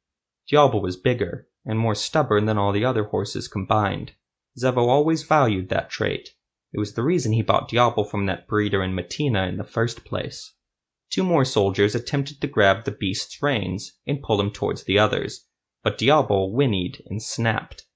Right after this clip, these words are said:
His back leg kicked a soldier in the chest, knocking him onto his back. Delbra scratched the back of her head and looked to Liren Jafe with an expression asking what she should do next. "Diablo's nervous," Zevo said.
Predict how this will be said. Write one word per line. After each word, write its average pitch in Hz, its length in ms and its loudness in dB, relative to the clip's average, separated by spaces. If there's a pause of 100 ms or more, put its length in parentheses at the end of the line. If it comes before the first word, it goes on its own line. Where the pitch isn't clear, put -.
(360)
His 110 140 -4
back 156 340 2
leg 135 360 4
kicked - 240 -8
a - 60 -2
soldier 98 460 0
in 92 80 -2
the 98 80 -4
chest, - 600 -4 (200)
knocking 143 340 2
him 110 160 2
onto 90 240 -4
his - 140 -8
back. - 480 -4 (560)
Delbra 143 360 6
scratched 123 480 4
the - 80 -2
back 110 260 4
of 107 80 -4
her 110 100 2
head 151 360 0
and 123 160 2
looked - 300 -2
to 139 100 -2
Liren 95 320 2
Jafe 135 380 0 (240)
with 139 100 -6
an 131 80 2
expression 123 600 0
asking 107 440 0
what 98 180 0
she 101 120 -2
should 98 220 -4
do 95 160 -4
next. - 500 -2 (600)
"Diablo's 98 400 0
nervous," 101 580 -2 (140)
Zevo 92 280 2
said. 92 440 -4